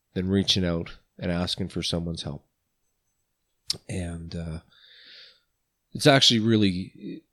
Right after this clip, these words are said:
I love this story 'cause it, it cracks me up every time I hear it and every time I say it. Um, I, I sent an email to one of the guys that's in this recovery group, and I said, Listen,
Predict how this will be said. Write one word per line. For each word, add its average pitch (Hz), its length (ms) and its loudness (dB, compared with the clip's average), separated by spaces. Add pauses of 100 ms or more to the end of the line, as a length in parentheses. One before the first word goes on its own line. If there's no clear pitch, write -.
(140)
I 120 100 0
love 120 420 2
this 101 160 2
story 92 420 2
'cause 90 240 -2
it, 92 120 -2 (180)
it 92 200 -4
cracks - 480 -4
me 87 120 0
up 87 160 -2
every 101 180 0
time 95 320 -4
I 87 100 -6
hear 87 280 -6
it - 120 -8
and - 320 -6
every 107 160 -2
time 95 280 -4
I 87 80 -4
say 90 320 -4
it. 82 220 -8 (840)
Um, 87 480 -2 (1800)
I, 95 320 0
I 92 180 0
sent 143 340 2
an 127 80 2
email 98 440 2
to 85 380 -2
one 92 160 -2
of 90 60 -2
the 90 80 -2
guys 85 340 -4
that's - 200 -8
in 82 100 -6
this 85 160 -8
recovery 90 400 -4
group, 85 260 -10 (920)
and 92 120 -4
I 92 80 0
said, 90 240 -2
Listen, 90 340 -4